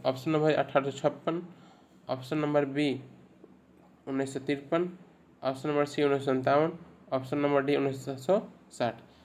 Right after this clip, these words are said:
ये तो option number तो गलत है, ठीक है, तो पहले ही गलत है क्योंकि अठारह सौ छप्पन में तो भारत आज़ाद भी नहीं हुआ था, ठीक है। तो इस answer देखा, इसका answer सही उन्नीस सौ तिरपन होगा, ऑप्श-, option number बी।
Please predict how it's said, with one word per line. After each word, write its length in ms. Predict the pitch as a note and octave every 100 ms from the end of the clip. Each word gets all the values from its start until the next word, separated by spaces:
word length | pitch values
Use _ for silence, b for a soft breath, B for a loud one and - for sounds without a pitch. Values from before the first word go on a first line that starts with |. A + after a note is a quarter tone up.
| b -
ये 100 | D#3
तो 140 | -
option 300 | - D3 D#3+
number 220 | D#3 D#3
तो 140 | D#3 D3+
गलत 260 | D3+ D#3+ E3
है, 100 | E3+ -
ठीक 180 | D3+ D3
है, 80 | D3
तो 100 | C3+
पहले 300 | - C#3+ D3
ही 100 | D3
गलत 260 | C#3+ D3
है 80 | D3+
क्योंकि 420 | D3+ D3 C#3+ C#3+ C#3 B B B -
अठारह 340 | B2+ C#3+ C#3+
सौ 60 | C#3+
छप्पन 260 | C#3 D3+
में 80 | D3
तो 100 | C3+
भारत 200 | C#3 C3
आज़ाद 220 | C3 C#3+
भी 80 | D#3
नहीं 120 | D#3
हुआ 160 | D3+ C#3+
था, 280 | E3 F3 F3+ -
ठीक 180 | D3 E3+
है। 140 | D3 B2 B B B B -
तो 60 | -
इस 200 | E3 E3 - -
answer 300 | C#3 C3+ D#3
देखा, 200 | C#3 C#3+
इसका 200 | C#3+ C#3+
answer 160 | C#3 C#3+
सही 200 | C#3+ D#3+
उन्नीस 260 | C#3 B2+ B2+
सौ 100 | E3
तिरपन 380 | E3+ A#2+ A#2+ A2+
होगा, 220 | A2 A2 -
ऑप्श-, 220 | A#2 - -
option 260 | B2 C#3 C3+
number 280 | C3 F3 - - -
बी। 160 | B2+